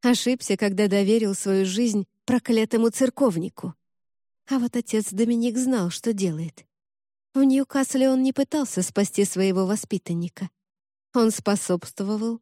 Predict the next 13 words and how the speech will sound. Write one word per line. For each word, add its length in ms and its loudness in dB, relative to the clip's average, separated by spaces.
рождению 680 2
разрушителя. 800 -4
Не 200 2
обращая 500 0
внимания 560 0
на 140 -2
наше 420 -2
изумление 680 -2
и 40 -4
горечь, 540 -4
отец 400 0
Доминик 600 0
продолжал. 680 0